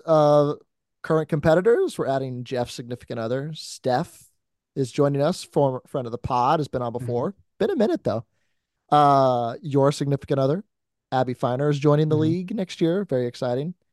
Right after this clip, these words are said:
Speaker 1: And Corbin's significant other, Mina, is joining as well. So we're expanding. We're getting some woman power. It's gonna be great.
Speaker 2: Should be good.
Speaker 1: Do you believe it that Lauren did not wanna participate?
Speaker 2: <laughs> After our game night we did, uh,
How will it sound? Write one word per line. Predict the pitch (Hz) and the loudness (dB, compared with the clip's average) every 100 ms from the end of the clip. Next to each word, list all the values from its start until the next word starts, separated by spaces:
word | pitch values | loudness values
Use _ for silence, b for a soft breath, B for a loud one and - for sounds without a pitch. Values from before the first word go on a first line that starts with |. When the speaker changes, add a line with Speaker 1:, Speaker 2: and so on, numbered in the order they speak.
| _ _ _ - | _ _ _ -2
Speaker 1:
And | 139 135 131 127 131 127 | 0 0 0 -2 -4 -2
Corbin's | 151 160 196 | 4 6 6
significant | 196 196 - 185 | 4 2 4 4
other, | 185 208 | 6 4
Mina, | 170 214 254 156 - | 6 6 4 2 -2
is | 131 | -8
joining | 123 131 123 127 | -2 -2 -2 -4
as | 135 | -4
well. | 135 160 202 - | 0 0 0 -6
So | - 123 123 | -4 0 0
we're | 127 135 - | -2 -6 -10
expanding. | - - 147 156 196 196 | -16 -6 0 2 2 0
We're | 156 | -4
getting | 147 143 | -6 -6
some | 131 120 | -6 -4
woman | 127 160 180 | 0 0 0
power. | - 180 185 202 202 | -2 -2 0 -2 -4
It's | - | -6
gonna | 139 | -6
be | 117 | -6
great. | - 113 123 - - - _ _ _ - | -12 -8 -8 -8 -18 -20 _ _ _ -14
Speaker 2:
Should | - 123 | -6 -6
be | |
good. | 127 120 143 131 _ _ _ | 2 2 2 -4 _ _ _
Speaker 1:
Do | 131 | -6
you | 147 | 0
believe | 143 143 | 4 4
it | 147 | 2
that | 127 | -4
Lauren | 113 117 131 127 | -2 0 0 -4
did | 113 | -6
not | 107 107 135 | -6 -6 -6
wanna | 123 | -10
participate? | - 135 135 - - 160 - | -10 -10 -10 -12 -6 -6 2
Speaker 2:
<laughs> | 143 - 151 _ _ - | 2 2 -16 _ _ -4
After | 151 - 208 | -2 6 8
our | |
game | 151 131 131 | 8 6 4
night | 143 147 | 4 4
we | 160 | 4
did, | 147 165 170 - _ | 6 8 6 4 _
uh, | 120 123 117 117 120 120 | 2 4 4 4 2 2